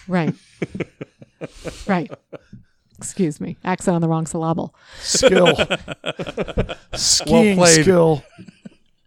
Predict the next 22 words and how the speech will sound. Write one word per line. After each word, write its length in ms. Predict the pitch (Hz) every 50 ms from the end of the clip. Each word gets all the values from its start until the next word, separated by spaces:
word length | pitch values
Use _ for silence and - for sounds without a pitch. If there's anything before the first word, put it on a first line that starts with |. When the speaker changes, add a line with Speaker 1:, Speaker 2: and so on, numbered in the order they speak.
| _ - - - - - - - _ _ _ _ _ - - - - 202
Speaker 1:
So 420 | - - - 277 269 254 240 226 - - - - - -
he 100 | - 277
worked 200 | 262 311 349 -
for 100 | - 370
Ludwig 380 | 294 269 269 269 240 254 214 185
Drums. 480 | 190 233 247 247 233 214 208 208 202 -
He 80 | 196
was 100 | 202 202
a 40 | -
tool 260 | - - 285 285 302
and 100 | 302 269
die 160 | 262 240 247
maker 260 | 226 202 196 - 208 185
by 140 | 170 160
trade, 680 | 160 - - - 294 339 359 277 202 170 170 175 185 202 - _ _ _ _ _ _ _ _ _ -
but 360 | 226 208 202 196 202 - - _ _ _ _ _ _ _
he 140 | - - 247
was 160 | 247 240 226
an 80 | 240 233
entrepreneur 640 | 240 - - - 220 196 180 175 202 247 269 262
by 160 | 185 165 160
spirit. 760 | 160 - - - 185 180 196 202 - - _ - - - -